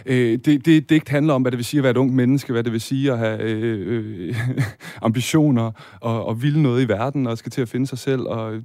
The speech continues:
det kroniske valg mellem at give sig hen til et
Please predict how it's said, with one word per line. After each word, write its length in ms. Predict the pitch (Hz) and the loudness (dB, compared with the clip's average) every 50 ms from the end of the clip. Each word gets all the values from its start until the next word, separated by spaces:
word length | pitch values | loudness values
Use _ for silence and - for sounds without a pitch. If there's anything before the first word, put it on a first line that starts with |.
| - - | -8 -4
det 180 | - 127 120 - | -4 -2 -2 -4
kroniske 640 | - - - 156 151 131 123 120 113 - 135 113 117 | -10 -4 0 2 4 4 2 2 0 0 -2 0 2
valg 220 | 123 131 123 - | 2 0 2 0
mellem 340 | 120 123 123 120 117 107 107 | 0 0 0 0 -2 -2 -2
at 160 | 107 110 - | -4 -6 -6
give 120 | - 127 | -8 -8
sig 140 | 113 - 110 | -8 -6 -2
hen 300 | 113 143 139 131 123 110 | 0 2 2 2 2 -2
til 200 | - - 120 110 | -2 -4 -4 -4
et 80 | 110 | -4